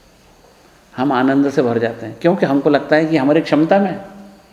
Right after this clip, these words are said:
और इसका हमको एक अच्छा प्रतिफल मिलेगा या कम से कम ये करने में मुझे आनंद आएगा। ऐसे ही शिव सदा ही आनंद में रहता है,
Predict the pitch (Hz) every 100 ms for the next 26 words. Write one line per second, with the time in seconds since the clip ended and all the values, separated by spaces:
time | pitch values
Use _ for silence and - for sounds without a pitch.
0 | - - - - 147 131 - 156 139 196
1 | 262 277 - - 196 - - - - -
2 | - - _ - 135 - 185 175 180 190
3 | 190 170 151 143 156 160 151 151 175 190
4 | 175 160 226 285 - - - - - _
5 | - 135 127 151 170 165 165 156 180 269
6 | 160 135 135 - - - - _ _ _
7 | _ - _ _ - - - - - -
8 | 139 151 151 208 196 240 269 - 220 262
9 | 285 - 165 185 208 208 359 226 214 214
10 | 202 196 156 123 123 117 120